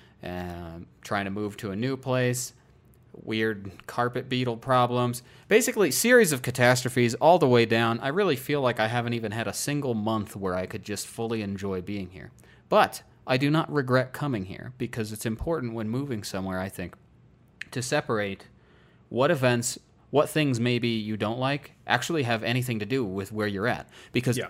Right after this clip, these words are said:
Speaker 1: all the things I just listed could have happened anywhere. They have
Speaker 2: Yep.
Speaker 1: nothing to do with Denver, so it would be inaccurate for me to be all mad at Denver and blame Denver for what is really just my bad luck.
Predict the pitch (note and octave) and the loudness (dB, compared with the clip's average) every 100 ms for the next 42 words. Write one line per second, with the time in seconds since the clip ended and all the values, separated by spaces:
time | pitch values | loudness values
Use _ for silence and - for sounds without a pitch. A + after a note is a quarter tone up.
0 | - D3+ G3+ C#3+ G#3+ C3+ E3 A#2 A#2+ - | 2 4 6 4 4 6 4 4 0 0
1 | G3+ - A#2 B2+ B2 - B2+ G#2+ E2 G2+ | -2 -2 -2 -2 -4 -2 -2 -2 -6 -4
2 | D3 C3 G#2 A#2 B2 C3 A#2+ A#2 A#2+ B2+ | -2 0 0 -2 -2 -2 -2 -2 -4 -2
3 | A2 G2+ A2 B2 - - - - A#2 A#2 | -4 -2 -4 -6 -14 -20 -12 -2 0 0
4 | A#2 A2+ A#2+ A2+ A2 A#2 A2+ A#2+ C#3 G#2+ | -2 -4 -2 0 -2 -2 0 0 -2 -4
5 | G2+ - A2 G#2+ G2+ A2 G2+ A2 G#2 G#2+ | -6 -6 -8 -8 -8 -8 -2 0 0 -2
6 | G#2 A#2 A#2+ A2 G2+ G2+ G#2+ - _ - | -2 -2 -4 -4 -2 -4 -6 -14 _ -10
7 | G#2 G#2 G2+ A2+ A2+ F#2 F2+ F#2 A2 F#2+ | -4 -4 -2 -2 -2 -2 -4 -4 -6 -4
8 | G2+ G2 G2+ D3 C3 A2 G#2+ A2 F#2+ F#2+ | -6 -6 -8 -4 -4 -4 -6 -6 -6 -4
9 | F2+ F2 A2+ G2+ - - | -4 -4 -4 -4 -6 -18